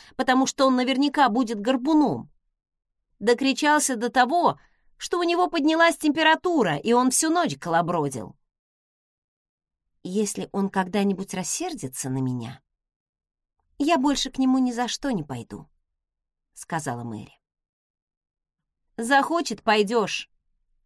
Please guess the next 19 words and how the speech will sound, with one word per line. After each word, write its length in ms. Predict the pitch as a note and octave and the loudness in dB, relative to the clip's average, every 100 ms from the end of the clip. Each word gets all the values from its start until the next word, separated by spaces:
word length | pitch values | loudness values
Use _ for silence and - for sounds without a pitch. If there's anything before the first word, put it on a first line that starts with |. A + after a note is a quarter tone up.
| _ | _
возразила 560 | D#3+ D#3+ D3 C3+ C#3 C3+ | -8 -6 -4 -6 -6 -6
Марта. 420 | C3+ G#2+ - - _ _ _ _ _ _ _ _ _ _ D4 | -8 -10 -14 -20 _ _ _ _ _ _ _ _ _ _ 4
"Лучше 380 | G4+ G4+ - | 6 6 2
тебе 300 | C4+ C#4 C4+ | -2 0 0
это 180 | B3 A#3 | 2 0
знать 340 | G#3+ B3 A3+ - | 2 2 2 0
с 60 | |
самого 400 | - A3+ G#3 F#3+ | 0 2 2 0
начала". 600 | F#3 G3 - G#3+ E3+ - _ _ _ _ _ _ _ _ _ _ _ _ _ _ _ _ _ _ _ _ _ | -2 -4 -2 -2 -2 -8 _ _ _ _ _ _ _ _ _ _ _ _ _ _ _ _ _ _ _ _ _
Вскоре 500 | - - - E4 E4+ | -12 -12 -4 -2 -2
после 320 | - D#3 - A#2+ | -4 -8 -8 -8
этого 480 | A3 D4+ C#4 C#4+ C#4+ _ _ _ - | -6 -6 -10 -14 -18 _ _ _ 2
послышался 640 | C#4+ G4 G#4 F4 D#4 C#4 | 2 4 0 0 -4 -4
колокольчик, 840 | A3 G3 F3+ D#4 F#4 - - - _ _ _ | 0 0 0 -2 -2 -6 -12 -16 _ _ _
и 100 | F4+ | -4
она 260 | F#4 F#4 F#4 | -2 -2 -2
свернула 680 | - D#4 C#4 A#3 A#3+ A#3+ A#3 | -4 -2 0 0 -2 -4 -6
свое 440 | - A#3 F3+ C3 | -6 -4 -4 -6
вязание. 600 | A#2+ D3 A#2+ A2 - | -8 -12 -12 -14 -18